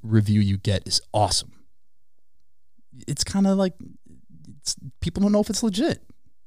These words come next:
The second you pay someone, even if you, they say, "Yeah, you pay, you pay me and I'll still give you an honest review," it's kinda like, "Eh, I don't know. If you give me a bad review, I know I probably won't pay for that again, so we probably wouldn't work again." So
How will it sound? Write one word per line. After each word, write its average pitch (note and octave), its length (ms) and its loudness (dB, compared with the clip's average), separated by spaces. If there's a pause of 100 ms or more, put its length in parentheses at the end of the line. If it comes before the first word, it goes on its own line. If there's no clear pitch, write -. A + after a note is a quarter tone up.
(380)
The B2 120 0
second G3 320 4
you F#3+ 80 2
pay A#3+ 220 -2
someone, D3 420 4
even C3 220 2
if D3+ 200 0
you, D3 100 2
they C#3 160 4
say, C#3 220 2
"Yeah, D3 240 2
you G#2+ 200 2
pay, - 380 0
you A2+ 160 2
pay C3 220 4
me C3+ 120 6
and C3 100 4
I'll G#2+ 80 2
still A#2 320 2
give B2 120 0
you A2+ 80 4
an A2 80 6
honest A2+ 260 2
review," G#2+ 240 -2
it's C3 120 -2
kinda D#3+ 160 -2
like, D#3+ 160 -4
"Eh, A#3+ 500 2 (1040)
I - 100 -4
don't A3 100 0
know. B2 320 6 (360)
If - 180 -6
you D3 60 -2
give E3+ 120 0
me E3+ 100 4
a D#3+ 40 4
bad D3+ 240 4
review, A2 440 4
I A2+ 120 2
know A#2+ 280 4 (280)
I A2+ 100 -2
probably B2 360 2
won't A#2+ 280 4
pay C3 160 4
for C3+ 160 0
that C#3+ 200 2
again, G#2 420 2
so G2+ 360 2 (220)
we G2+ 220 -4
probably G2+ 320 -2
wouldn't A2 220 4
work A#2 140 4
again." B2+ 280 4
So D#3+ 320 2